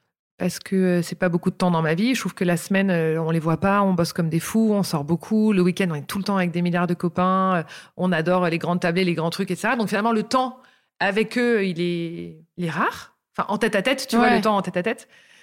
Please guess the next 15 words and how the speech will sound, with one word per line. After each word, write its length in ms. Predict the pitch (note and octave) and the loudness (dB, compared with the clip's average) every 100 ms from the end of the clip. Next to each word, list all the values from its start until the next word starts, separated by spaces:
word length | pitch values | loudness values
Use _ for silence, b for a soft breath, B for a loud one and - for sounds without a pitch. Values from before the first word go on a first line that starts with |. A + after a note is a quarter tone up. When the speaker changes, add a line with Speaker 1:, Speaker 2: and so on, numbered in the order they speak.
| b b - | b b -4
Speaker 1:
Et 80 | F#3+ | 2
donc, 200 | A#3 A3+ | 2 4
je 80 | G#3+ | 2
profite 420 | - C4+ D4 A#3 | 2 2 2 0
du 100 | A3+ | 2
voyage 400 | G3+ G#3+ C4 - | 2 2 2 0
pour, 200 | A#3 G#3+ | 0 0
euh, 60 | D3 | -2
petit 200 | - F#3 | -4 -2
déjeuner 320 | G#3 F#3 F#3 | 2 2 2
avec 180 | D#3 D#3+ | 0 -4
eux, 180 | E3 - | -6 -6
déjeuner 240 | G3+ F#3 F#3 | -4 0 0
avec 220 | E3 C#3+ | 0 -2
eux, 180 | E3 E3+ | -2 -4